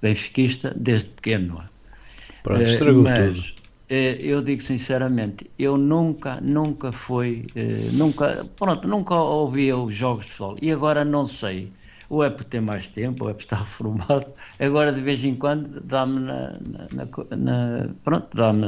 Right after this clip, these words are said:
Speaker 1: na, na ideia e vou e ouço um jogozito. Muitas vezes, eh, até, eh, pronto, eu muitas vezes até nem sei que, que, que, que o, o Benfica vai jogar, ou o Porto,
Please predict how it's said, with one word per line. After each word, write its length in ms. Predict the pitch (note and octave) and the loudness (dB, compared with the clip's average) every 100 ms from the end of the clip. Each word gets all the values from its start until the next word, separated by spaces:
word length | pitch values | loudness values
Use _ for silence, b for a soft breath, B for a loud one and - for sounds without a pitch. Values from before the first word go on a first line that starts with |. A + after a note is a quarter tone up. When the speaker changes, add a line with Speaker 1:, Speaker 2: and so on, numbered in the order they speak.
| G2+ | 0
Speaker 1:
na, 280 | G#2 G#2 | -4 -4
na 200 | A#2 A2 | -2 2
ideia 300 | A2+ A#2+ C#3+ | 2 4 4
e 20 | D3 | 2
vou 240 | D3+ D#3 | 2 0
e 140 | D3 C#3+ | 2 4
ouço 260 | C#3 - C#3 | 2 0 -2
um 240 | C3+ C3 | 0 0
jogozito. 580 | A2 C3 A#2 A2 B2 B2 - B B B - | 0 0 0 -2 -4 -4 -16 B B B 0
Muitas 360 | F3 F#3+ E3+ C#3+ | 4 4 4 2
vezes, 480 | C3 B2+ A2+ - B B B B - | 2 0 -2 -8 B B B B -2
eh, 380 | B2+ B2 - | 2 2 2
até, 260 | A#2+ A#2+ A2+ G#2 G2 | -2 -2 -2 -2 -4
eh, 380 | - C2+ - - - - - | -8 -10 -14 -16 -18 -20 -12
pronto, 280 | A2+ A#2 A#2 | -6 -4 0
eu 180 | A#2+ B2+ | 4 4
muitas 260 | A#2+ B2 | 4 4
vezes 180 | A#2 C#3+ | 2 2
até 120 | - | 0
nem 160 | C3 B2+ | 2 0
sei 280 | - C3 C3+ | 0 -2 -2
que, 240 | - - | -6 -12
que, 340 | - - - A#2 - | -12 -8 -6 -6 -10
que, 260 | - F#2+ - - | -10 -10 -10 -10
que 80 | |
o, 360 | G2+ F#2 G2 F#2+ | -6 -6 -4 -2
o 40 | |
Benfica 460 | G2 A2+ B2+ B2 B2 | 2 2 2 2 2
vai 160 | A2+ G#2 | 4 2
jogar, 480 | F2 F#2 A#2+ B2+ | 0 0 2 2
ou 100 | G#2 | 0
o 80 | F#2 | -4
Porto, 600 | - B2 C3 B2 F#2+ F2+ | -2 0 0 -4 -8 -10